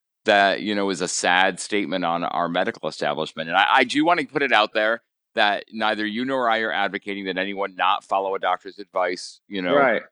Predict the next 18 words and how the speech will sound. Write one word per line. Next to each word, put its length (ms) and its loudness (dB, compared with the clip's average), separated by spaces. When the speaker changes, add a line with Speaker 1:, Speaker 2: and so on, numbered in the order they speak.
Speaker 1:
your, 220 -2
your 260 2
choices 460 0
were, 180 4
you 180 -2
know, 120 2
clearly 340 2
something 240 0
you 160 0
did 240 2
for 80 -4
yourself, 480 2
and 80 2
it's 160 -4
turned 260 0
out 140 6
Speaker 2:
Exactly. 240 2
Speaker 1:
fantastic. 720 0